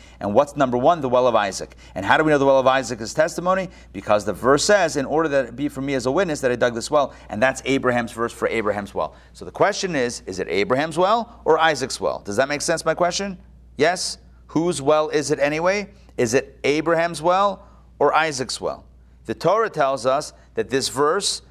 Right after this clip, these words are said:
about a witness that I dug this well is happening in the times of Abraham. So why does the Zohar call it the well of Isaac? Yes?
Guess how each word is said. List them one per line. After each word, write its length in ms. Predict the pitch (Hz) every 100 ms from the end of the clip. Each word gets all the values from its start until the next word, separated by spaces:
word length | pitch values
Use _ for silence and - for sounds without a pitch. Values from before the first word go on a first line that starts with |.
| -
about 300 | 120 120 120
a 40 | 123
witness 600 | 151 160 156 170 - -
that 180 | 135
I 60 | 117
dug 240 | 123 139
this 180 | 151 151
well 440 | 135 120 123 135 - - - -
is 140 | 120
happening 480 | 131 131 - 139 143
in 60 |
the 80 | 135
times 480 | 117 120 131 135 127
of 400 | 123 123 139 - -
Abraham. 520 | 220 196 123 92 73 - -
So 180 | - 104
why 340 | 101 131 170
does 260 | 147 156 156
the 120 | 175
Zohar 400 | 147 202 208 180
call 300 | 170 220 214
it 160 | 175 160
the 100 | 180
well 240 | 147 160
of 120 | 190
Isaac? 480 | 214 247 185 127 - - - - - - - - - - - - -
Yes? 440 | 127 170 190 -